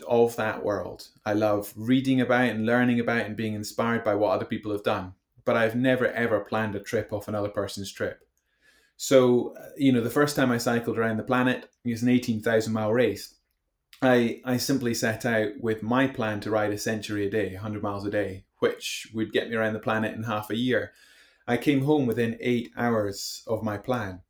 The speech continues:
So the comparative success was breaking the previous record by months.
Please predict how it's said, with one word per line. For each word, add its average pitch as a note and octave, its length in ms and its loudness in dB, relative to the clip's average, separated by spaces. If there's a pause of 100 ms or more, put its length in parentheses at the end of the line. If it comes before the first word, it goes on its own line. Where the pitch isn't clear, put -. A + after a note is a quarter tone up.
(360)
So C3+ 160 6
the B2+ 120 4
comparative C#3+ 680 -2
success - 580 -4
was G#2 140 -4
breaking A2 400 -2
the G2+ 40 -8
previous G#2 400 -4
record G#2 360 0
by G2+ 160 -2
months. A#2 720 -8